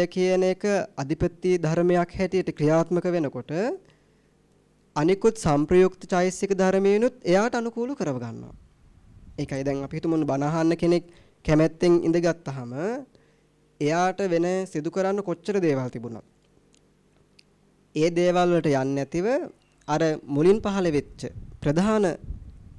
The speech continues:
දේ අනිකුත් දේවලුත් එකතු කරගෙන තමන් බලාපොරොත්තු වෙච්ච කාර්යය තුල නිරත කරවනවා. ඒතර ඒ කෙනාට දැන් වෙන කොහරි යන්න හිතුනොත් යන්න දෙන්නේ නැහැ. ඒක වෙන දෙයක් ගැන කල්පනා කරන්න හිතෙනවා නම් කල්පනා කරන්න දෙන්නේ නැහැ.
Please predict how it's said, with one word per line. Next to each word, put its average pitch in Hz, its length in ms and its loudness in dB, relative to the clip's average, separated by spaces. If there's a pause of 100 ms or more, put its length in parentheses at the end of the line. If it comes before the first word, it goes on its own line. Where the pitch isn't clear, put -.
(100)
දේ 151 500 2 (220)
අනිකුත් 185 440 0 (260)
දේවලුත් 170 500 2
එකතු 156 300 -4
කරගෙන 196 380 2 (360)
තමන් 175 320 2
බලාපොරොත්තු 170 640 0
වෙච්ච 156 240 -8
කාර්යය 139 460 -2
තුල 185 180 -4
නිරත 202 280 0
කරවනවා. 180 480 -8 (960)
ඒතර 160 160 -2
ඒ 156 80 4
කෙනාට 151 280 -2
දැන් 139 280 -4
වෙන 139 160 -2
කොහරි 147 260 -2
යන්න 151 200 0
හිතුනොත් 196 400 -4 (360)
යන්න 160 220 -2
දෙන්නේ 170 280 -2
නැහැ. - 220 -14 (920)
ඒක 151 140 -6
වෙන 156 200 2
දෙයක් 156 220 0
ගැන 160 120 -2
කල්පනා 160 440 0
කරන්න 165 240 0
හිතෙනවා 180 320 0
නම් 208 120 0
කල්පනා 170 400 0
කරන්න 160 280 -2
දෙන්නේ 127 360 -6
නැහැ. - 20 -20